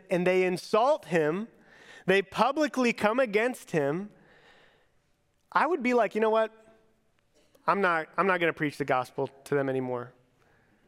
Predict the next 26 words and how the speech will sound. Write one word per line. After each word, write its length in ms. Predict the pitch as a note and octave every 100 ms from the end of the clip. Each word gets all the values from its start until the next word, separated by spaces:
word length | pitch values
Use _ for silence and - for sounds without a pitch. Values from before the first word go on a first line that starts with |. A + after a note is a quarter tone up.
| _
They're 100 | E3
causing 340 | - F3+ F3+ F3+
a 40 |
lot 200 | E3 D#3+
of 80 | -
trouble. 480 | - C#3+ C3 B2+ -
It's 160 | F3+
really 440 | D#3 D#3+ F3+ F#3 F3+
hard. 640 | D3+ D#3+ E3 D3+ C#3 C3+
It's, 220 | - F3 F#3+
it's 180 | G#3+ G#3
really 280 | A3+ A#3+ A3+
hard 280 | F#3 F#3 E3+
when 160 | D#3+
they're, 160 | E3 E3+
like, 160 | D#3 D#3+
literally 320 | D#3+ D#3+ C#3+
coming 260 | D3+ C#3
against 340 | B2+ C3 B2 -
me. 220 | B2+ C3 - - -
And 100 | G3+
if 120 | A3+
you 100 | C#4
read 200 | A#3 C4
through 120 | C4+
the, 140 | B3